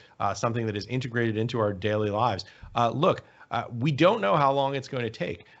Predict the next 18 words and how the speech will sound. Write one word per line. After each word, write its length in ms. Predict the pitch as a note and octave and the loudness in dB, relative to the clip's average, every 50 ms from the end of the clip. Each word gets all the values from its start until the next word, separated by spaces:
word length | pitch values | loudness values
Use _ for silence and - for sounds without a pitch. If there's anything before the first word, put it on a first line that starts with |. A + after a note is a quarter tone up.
| _ - | _ -8
Uh, 120 | - F#2+ - | -8 -6 -6
and 240 | G#2+ A#2+ A#2+ A#2+ A#2 - | -6 -6 -6 -6 -8 -8
the 200 | - B2 A2+ A#2+ | -10 -4 -4 -4
challenge 440 | A2+ - - B2+ C#3+ - G3 D3+ G#2+ | -4 0 0 0 0 0 0 -2 -4
with 140 | G2+ F#2+ - | -8 -10 -6
this, 220 | - A2 A#2+ - | -6 -6 -6 -6
as 100 | A#2 G#2 | -8 -8
we 100 | G#2 G#2 | -10 -10
talked 260 | - - B2+ C3 B2 | -4 -2 -2 -2 -2
about 180 | - A2 G2 F#2 | -4 -4 -4 -4
earlier, 340 | G#2+ D3 E3 B2+ G2+ F#2+ F#2 | -4 -4 -4 -4 -4 -4 -6
the 60 | F#2+ | -6
challenge 360 | - - B2 C3 C3 B2+ A2+ - | -4 -4 -2 0 0 -2 -2 -2
always 360 | - A#2+ D3 G3+ F3+ A2+ G#2 | -2 -2 -2 -2 -2 -4 -4
with 160 | G2 F2+ - | -8 -8 -4
price 340 | - - F2+ F2+ F2 - - | -4 -2 -2 -2 -4 -6 -8
is 140 | G#2 F2+ F#2 | -8 -4 -4
that, 160 | G#2+ G2+ | -4 -4